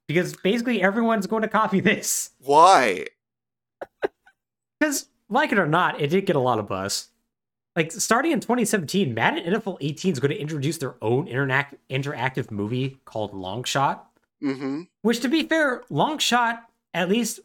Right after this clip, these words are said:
Speaker 1: from a storytelling perspective, is actually kind of okay.
Speaker 2: Hmm.
Speaker 1: Yeah, um,
Speaker 2: Mm-hmm.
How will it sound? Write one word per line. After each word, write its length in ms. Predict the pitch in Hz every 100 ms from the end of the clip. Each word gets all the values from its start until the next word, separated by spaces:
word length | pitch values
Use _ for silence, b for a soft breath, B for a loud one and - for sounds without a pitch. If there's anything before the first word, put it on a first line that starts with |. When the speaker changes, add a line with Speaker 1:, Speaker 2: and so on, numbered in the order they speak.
| -
Speaker 1:
from 160 | 190
a 80 | 160
storytelling 680 | - - 156 160 185 208 214
perspective, 600 | 202 214 - 240 269 254
is 120 | - - -
actually 260 | 202 262 -
kind 340 | - 156 208
of 80 | 202
okay. 760 | 151 113 - - 98 117 285 - _ _ _ -
Speaker 2:
Hmm. 220 | 254 104 - _ _ _ _
Speaker 1:
Yeah, 300 | 247 233 120 -
um, 400 | 143 131 127 135
Speaker 2:
Mm-hmm. 280 | - 156 127